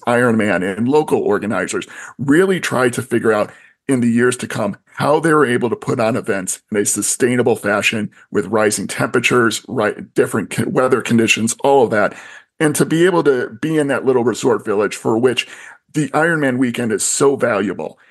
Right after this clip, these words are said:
and seeing how much of what it really does do for the, for the restaurants and for the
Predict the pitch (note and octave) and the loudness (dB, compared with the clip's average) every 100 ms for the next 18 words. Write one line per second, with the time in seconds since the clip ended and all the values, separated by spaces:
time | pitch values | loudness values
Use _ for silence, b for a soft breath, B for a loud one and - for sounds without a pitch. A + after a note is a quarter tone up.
0 | b b C3 B2 - D3+ C#3+ B2+ - C#3+ | b b -2 0 0 2 4 2 2 0
1 | D3 C#3+ - A#2+ - A2 B2+ - B2+ B2 | 2 2 2 -2 -2 0 0 2 0 0
2 | A2+ B2 B2 G#2+ - A#2 A#2 - B2+ B2+ | 0 0 0 0 2 2 2 -2 0 0
3 | A#2 A#2 G2+ G#2 D#2+ - - G#2+ G2 - | 0 -4 0 0 -2 -6 -2 0 0 -8
4 | _ - G#2+ B2+ C3+ - G2 C2+ - A2 | _ -8 0 2 2 0 0 -2 -4 -4
5 | - A#2 G2+ F2+ | 0 0 0 -4